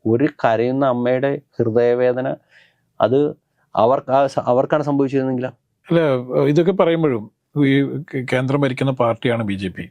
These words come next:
Speaker 2: ബി ജെ പി എന്തുകൊണ്ടാണ് ഇത്തരം വിഷയങ്ങളിൽ ശക്തമായ സമരമായിട്ടൊന്നും പോ-, പോ-, രംഗത്തുണ്ടായിരുന്നില്ല? ബി ജെ പിന്റെ ഭാഗത്ത് അത്തരത്തിലൊരു വീഴ്ച ഉണ്ടായിട്ടുണ്ട്.
Speaker 1: ആ, വീഴ്ചകൾ ഉണ്ടായി എന്ന് പറയാനെന്ന് വെച്ചാൽ എഫക്റ്റ് ചെ-, ചെ-,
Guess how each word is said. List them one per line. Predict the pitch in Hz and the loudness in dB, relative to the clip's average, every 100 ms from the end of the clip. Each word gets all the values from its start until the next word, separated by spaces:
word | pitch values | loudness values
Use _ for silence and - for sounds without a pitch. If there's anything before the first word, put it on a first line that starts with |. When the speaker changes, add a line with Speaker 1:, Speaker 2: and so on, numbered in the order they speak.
| - | 0
Speaker 2:
ബി | |
ജെ | 160 170 | 2 2
പി | 170 | 2
എന്തുകൊണ്ടാണ് | 139 139 143 120 110 107 113 - - _ - | 0 0 0 0 -4 -4 -8 -14 -20 _ -4
ഇത്തരം | - 151 | 0 2
വിഷയങ്ങളിൽ | 135 117 - 123 120 107 107 113 - 123 | 0 0 0 -2 0 0 0 -2 -4 -4
ശക്തമായ | 110 131 - 143 139 | -2 -2 0 0 0
സമരമായിട്ടൊന്നും | 120 110 110 110 104 104 101 | -2 -2 0 0 0 -2 -4
പോ-, | - 107 | -4 -6
പോ-, | 107 107 | -2 -2
രംഗത്തുണ്ടായിരുന്നില്ല? | 101 101 92 92 87 82 - - - - - 175 | 0 0 0 0 -2 -6 -10 -10 -10 -20 0 2
ബി | |
ജെ | 190 | 2
പിന്റെ | 196 190 | 2 2
ഭാഗത്ത് | 175 156 165 | 2 2 0
അത്തരത്തിലൊരു | 147 139 135 131 117 | 0 -2 -2 0 0
വീഴ്ച | 104 98 | 0 -2
ഉണ്ടായിട്ടുണ്ട്. | 104 85 82 _ - _ _ _ 190 | -4 -4 -8 _ -20 _ _ _ 0
Speaker 1:
ആ, | |
വീഴ്ചകൾ | 170 170 180 196 185 208 214 202 180 | 4 4 4 0 0 0 2 2 2
ഉണ്ടായി | 180 180 185 190 196 180 | 2 4 2 2 0 0
എന്ന് | 175 175 | 2 4
പറയാനെന്ന് | 160 156 147 151 151 | 4 2 0 0 2
വെച്ചാൽ | 151 165 151 | 0 0 -2
എഫക്റ്റ് | 147 - 165 - - - | -2 -2 -6 -6 -20 -20
ചെ-, | - 180 | 0 0
ചെ-, | - 165 | 2 -2